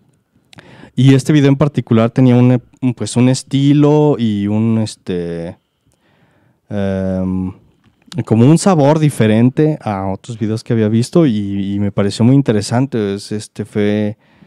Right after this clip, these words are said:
fue para mí darme cuenta de lo que puede hacer la animación,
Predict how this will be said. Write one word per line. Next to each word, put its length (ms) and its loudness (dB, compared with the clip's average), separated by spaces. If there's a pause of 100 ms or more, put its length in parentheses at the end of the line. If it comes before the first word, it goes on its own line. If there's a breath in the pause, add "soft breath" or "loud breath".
(560 soft breath)
fue 440 -2
para 500 0
mí 440 4
darme 340 2
cuenta 360 0
de 60 2
lo 140 -2
que 100 -8
puede 200 0
hacer 220 -2
la 100 0
animación, 800 -2